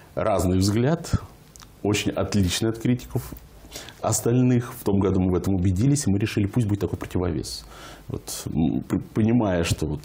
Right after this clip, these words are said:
все будут в одну сторону, а он немножко будет в другую. А, к нам приезжает из молодых, это Пронин Андрей, а,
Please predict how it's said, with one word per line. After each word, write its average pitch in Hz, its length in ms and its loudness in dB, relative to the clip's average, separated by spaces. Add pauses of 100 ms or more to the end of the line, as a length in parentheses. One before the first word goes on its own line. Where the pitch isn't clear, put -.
(120)
все - 160 -2
будут 98 240 0
в 104 60 0
одну 151 220 4
сторону, 98 400 0
а 123 40 2
он 160 100 0
немножко 123 320 2
будет 101 220 2
в - 120 -10
другую. 107 560 2 (800)
А, 87 720 -2
к - 80 -4
нам 127 180 2
приезжает 95 760 2 (920)
из 95 280 2
молодых, 95 760 2
это 85 140 -4
Пронин 82 400 0
Андрей, 123 540 2 (840)
а, 92 680 0